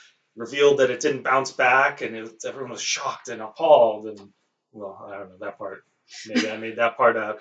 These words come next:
but, <laughs> but, like, that was a really interesting thing, and, and, and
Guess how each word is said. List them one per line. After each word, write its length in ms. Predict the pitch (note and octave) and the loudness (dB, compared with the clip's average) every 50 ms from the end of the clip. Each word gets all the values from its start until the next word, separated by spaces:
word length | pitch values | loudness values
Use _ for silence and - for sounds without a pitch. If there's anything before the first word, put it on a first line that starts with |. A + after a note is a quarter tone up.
| - | 0
but, 220 | G4 F#4+ - - - _ _ _ _ _ | 2 2 2 2 -2 _ _ _ _ _
<laughs> 260 | _ _ _ _ _ | _ _ _ _ _
but, 400 | C3 B2 A#2 A2+ A2+ A2+ - - _ _ _ | 4 6 6 6 4 2 -2 -8 _ _ _
like, 340 | C3 B2 A#2 A2+ - - - | -2 0 0 0 0 0 2
that 160 | D3 C#3+ D3+ | 4 6 8
was 140 | D#3 D3+ C#3+ | 8 8 6
a 80 | C3+ | 4
really 260 | B2+ D3+ D3+ C#3+ C#3 C#3 | 6 6 6 6 6 6
interesting 520 | C3+ C3 - C3+ - - C3+ C3 B2 A#2+ | 4 2 0 -4 -8 -8 -8 -8 -10 -8
thing, 380 | A#2+ C3 B2 A#2+ A#2+ A#2 A#2 A2+ | -8 -8 -6 -6 -6 -6 -8 -8
and, 280 | A2 G#2+ G#2 G#2+ G#2+ A2 | -10 -10 -12 -14 -14 -12
and, 280 | A2 G#2 G#2 G2+ G2 G2+ _ _ - | -14 -14 -14 -18 -20 _ _ _ -20
and 120 | G2+ G2+ | -20 -20